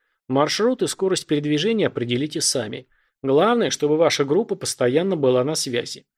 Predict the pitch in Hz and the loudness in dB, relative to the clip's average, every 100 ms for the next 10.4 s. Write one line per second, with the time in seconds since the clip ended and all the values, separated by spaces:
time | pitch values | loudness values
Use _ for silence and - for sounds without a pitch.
0 | _ _ _ - 143 196 202 196 202 - | _ _ _ 0 4 4 4 2 -2 -2
1 | 240 247 - 147 151 147 147 131 160 160 | 0 0 0 2 2 0 -2 0 0 0
2 | 233 - 143 127 156 180 151 139 151 131 | 0 0 0 0 -2 -4 -6 -2 -2 -2
3 | 117 - 117 131 _ _ _ - 131 240 | -6 -6 -10 -12 _ _ _ -2 0 0
4 | 240 233 233 202 196 185 - 113 - 127 | 0 0 -2 -2 -2 0 0 0 -2 -2
5 | 117 120 135 _ _ _ _ _ _ _ | -2 -2 -8 _ _ _ _ _ _ _
6 | _ _ _ _ _ _ _ 120 120 123 | _ _ _ _ _ _ _ -6 0 0
7 | 110 123 127 120 - 135 131 131 123 123 | 0 0 0 0 0 0 0 0 -2 -4
8 | 131 127 139 208 226 240 160 135 131 120 | -2 2 4 2 0 -8 -4 0 0 0
9 | 143 - 127 120 139 156 147 123 107 127 | -2 -4 -2 2 2 0 0 0 -2 -2
10 | 147 143 - - | -6 -6 -10 -10